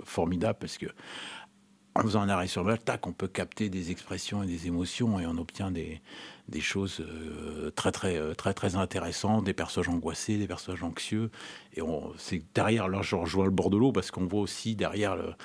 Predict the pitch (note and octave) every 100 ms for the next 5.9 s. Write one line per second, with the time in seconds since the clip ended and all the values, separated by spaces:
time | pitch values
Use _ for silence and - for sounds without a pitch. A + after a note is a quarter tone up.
0 | - - - F2 - F#2 F#2 F#2+ - A2
1 | G#2+ A2+ A2 F#2+ F2 F2 F2+ - A#2 F2+
2 | - G2+ G#2 F2+ - - - - - -
3 | - F2+ F2+ F#2+ - - F#2 - G#2 G#2
4 | - F#2+ - F#2 F#2 - - C3+ G2+ D#2
5 | - - - F2+ - - - -